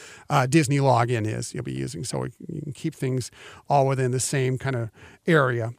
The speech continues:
Uh, as far as the Walt Disney World Marathon weekend, which is January ninth through the thirteenth of next year, it's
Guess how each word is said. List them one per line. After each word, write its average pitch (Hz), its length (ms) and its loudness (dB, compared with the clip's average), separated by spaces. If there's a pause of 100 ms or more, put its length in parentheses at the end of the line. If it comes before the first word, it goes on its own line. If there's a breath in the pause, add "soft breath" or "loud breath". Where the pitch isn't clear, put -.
(160)
Uh, 156 420 10
as - 220 -6
far 175 220 10
as 170 80 8
the 160 160 6
Walt 165 280 8
Disney 175 320 8
World 175 440 8 (400 soft breath)
Marathon 175 540 8
weekend, 165 400 10
which 147 180 4
is 143 140 4
January 156 440 6
ninth 156 320 4
through 147 80 -6
the 127 60 -8
thirteenth 175 680 2
of 175 180 2
next 170 380 2
year, 190 140 4
it's - 260 -6